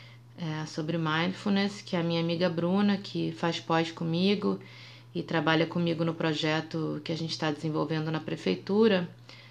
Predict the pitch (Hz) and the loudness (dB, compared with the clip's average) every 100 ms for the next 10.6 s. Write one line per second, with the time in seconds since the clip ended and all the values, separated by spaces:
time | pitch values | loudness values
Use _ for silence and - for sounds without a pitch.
0 | - - 165 165 160 160 160 160 156 160 | -20 -8 -2 0 2 2 0 0 -2 -6
1 | 165 - - - 180 175 160 160 - 170 | -8 -14 -18 -8 -4 -2 -2 -4 0 2
2 | 160 165 180 175 175 185 196 170 170 170 | 2 0 0 0 0 2 2 4 2 -2
3 | - - 170 - 175 165 160 156 - 202 | -12 -10 -10 -4 -4 -2 -2 -4 -4 -2
4 | 185 139 - - - - - - - - | 0 -2 -6 -16 -20 -20 -20 -20 -20 -20
5 | - - - - 208 208 226 247 277 269 | -20 -20 -20 0 4 6 6 6 8 6
6 | 254 240 233 - 190 180 185 - - 180 | 8 6 2 4 4 4 -2 -6 -2 0
7 | 170 170 185 240 240 175 165 - - 175 | 2 2 6 4 4 -2 -2 -6 -8 2
8 | 214 240 262 226 214 208 185 185 - 196 | 6 10 10 8 4 4 0 0 -2 -4
9 | - 180 185 202 196 214 196 185 185 190 | 0 0 2 0 0 2 6 6 6 2
10 | 208 214 - 170 160 160 | 2 0 0 0 0 -2